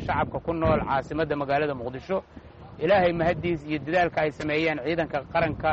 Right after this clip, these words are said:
eh, gaar ahaan nabad sugidda iyo saaxiibada caalamiga ah, waxaa lagu guulaystay in baabuurtaas khawaarijtu meeshii ay ku diyaariyeen lagu burburiyo,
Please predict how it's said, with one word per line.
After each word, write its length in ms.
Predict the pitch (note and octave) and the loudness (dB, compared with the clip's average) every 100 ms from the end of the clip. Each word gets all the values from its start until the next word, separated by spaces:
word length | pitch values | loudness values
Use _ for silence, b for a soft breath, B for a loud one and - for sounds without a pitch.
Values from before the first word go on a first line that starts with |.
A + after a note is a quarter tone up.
| - C#3 | 0 -4
eh, 200 | C3 C3 | -4 0
gaar 180 | C#3 C3+ | 0 2
ahaan 160 | D#3 D#3 | 2 2
nabad 160 | D3 | -2
sugidda 360 | - E3 E3+ D#3+ | -2 -4 0 -2
iyo 200 | D#3 D#3+ | 0 0
saaxiibada 480 | D#3+ D3 C#3+ E3+ C#3+ | 0 0 0 0 2
caalamiga 480 | C#3 E3 D#3+ C#3+ C#3+ D#3+ | 2 2 0 0 2 2
ah, 60 | - B - - D3+ | -2 B -12 -8 0
waxaa 220 | D#3+ E3+ | 4 4
lagu 200 | E3+ G#3 | 4 0
guulaystay 560 | F3+ F#3 E3+ D#3 - D#3 E3 | 0 2 2 0 -2 -4 -4
in 80 | E3 | 2
baabuurtaas 720 | E3 D#3 F#3+ E3+ E3 D#3+ D#3 - | 4 4 2 0 2 2 0 -4
khawaarijtu 600 | D3 D3+ D3+ E3+ - E3 | 0 2 4 2 -2 -4
meeshii 300 | D3+ F3 - D3 | 0 0 0 -2
ay 100 | D3 | 0
ku 120 | D#3+ | 2
diyaariyeen 560 | D3 D3 D3+ D#3+ C#3+ | 4 4 4 2 2
lagu 180 | C#3+ D#3+ | -2 -2
burburiyo, 600 | F#3 F3 E3 F3 F#3 G3+ | -2 -2 0 0 2 0